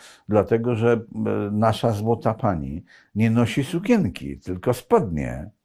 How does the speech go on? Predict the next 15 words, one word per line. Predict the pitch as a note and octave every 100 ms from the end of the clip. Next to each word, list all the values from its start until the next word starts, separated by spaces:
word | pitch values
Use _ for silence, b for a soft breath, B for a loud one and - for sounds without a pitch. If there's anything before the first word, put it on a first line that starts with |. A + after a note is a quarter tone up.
| _ _ b b b b b
A | F2
Donald | D#2 G#2+ C3+ D3 B2+ -
Tusk, | D#3 D#3+ - G2
no, | G2+ F#2 -
z | -
całą, | - F2 G2+ A#2+ A#2+ G#2 G#2 F#2+ A2
że | A2 A#2
tak | G#2+ G2+ -
powiem, | A#2+ A#2 A2+ G#2+ B B B
z | -
całym | - A2 G#2+
szacunkiem | G2 G2+ - F3 F3 - A2 F#2+
dla | F#2+
jego | F#2+ G#2 G2+ G2
giętkości, | G2+ G2+ G2 - - - G2 - D2+